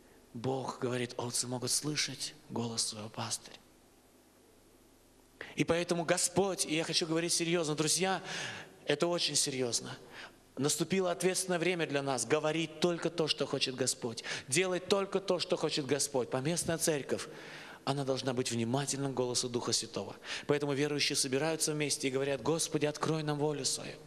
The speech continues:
Дай нам познание воли своей. Мы хотим знать, что Ты хочешь в это последнее время». Верующие собираются на конференции.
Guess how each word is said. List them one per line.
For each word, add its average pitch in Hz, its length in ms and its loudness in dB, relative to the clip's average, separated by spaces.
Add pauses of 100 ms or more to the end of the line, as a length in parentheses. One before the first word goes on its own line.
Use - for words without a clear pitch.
(500)
Дай 175 220 4
нам 175 160 2
познание 180 440 2
воли 170 260 2
своей. 135 500 -2 (440)
Мы 170 100 6
хотим 180 280 2
знать, 165 300 2
что - 120 2
Ты 202 120 0
хочешь 190 320 2
в 185 60 0
это 180 120 0
последнее 165 460 2
время». 143 340 0 (300)
Верующие 170 400 2
собираются 175 500 2
на 175 80 2
конференции. 175 680 0